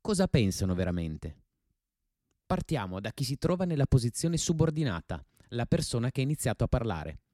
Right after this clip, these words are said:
Sembra che ci sia un profondo timore del conflitto alla base delle sue parole.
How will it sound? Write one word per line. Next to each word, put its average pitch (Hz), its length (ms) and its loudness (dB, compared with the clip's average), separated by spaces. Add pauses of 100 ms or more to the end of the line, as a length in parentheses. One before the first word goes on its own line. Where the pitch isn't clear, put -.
(520)
Sembra 113 680 0
che 151 100 -2
ci 139 140 -4
sia 196 180 2
un 165 80 2
profondo 139 580 4
timore 107 440 2
del 104 140 0
conflitto 104 520 -4
alla 95 140 0
base 92 220 -4
delle 90 180 -4
sue 90 200 -2
parole. 76 460 -6